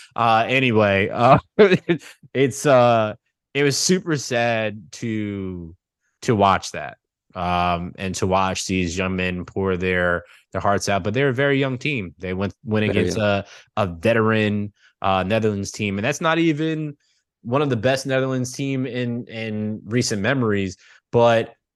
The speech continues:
Speaker 1: there was mistakes. Um, Pulisic had a opportunity in the first three minutes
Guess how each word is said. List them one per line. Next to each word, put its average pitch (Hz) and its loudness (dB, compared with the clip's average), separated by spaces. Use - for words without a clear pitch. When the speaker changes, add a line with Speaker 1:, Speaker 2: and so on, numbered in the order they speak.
Speaker 1:
there 127 4
was 127 2
mistakes. 123 -2
Um, 92 -4
Pulisic 131 0
had 120 0
a 110 -4
opportunity 113 -6
in 101 -6
the 95 -8
first 117 -6
three 117 -2
minutes 117 -4